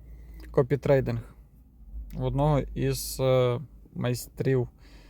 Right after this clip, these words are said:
трейдингу. Тому що там заробляти можна на криптовалюті.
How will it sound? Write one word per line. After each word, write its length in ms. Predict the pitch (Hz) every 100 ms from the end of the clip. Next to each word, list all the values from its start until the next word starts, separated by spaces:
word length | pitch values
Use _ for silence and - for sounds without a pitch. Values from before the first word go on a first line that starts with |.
| - - - -
трейдингу. 840 | 127 139 135 123 123 110 127 113 - - - _ - - - - - - - - - - -
Тому 180 | 135 135
що 640 | - 139 139 135 135 131 131 - - - - - - - - - - - - - - - -
там 180 | 160 170
заробляти 500 | 147 139 147 131 143
можна 520 | 180 175 165 160 151 -
на 100 | -
криптовалюті. 760 | 135 156 - 151 147 139 127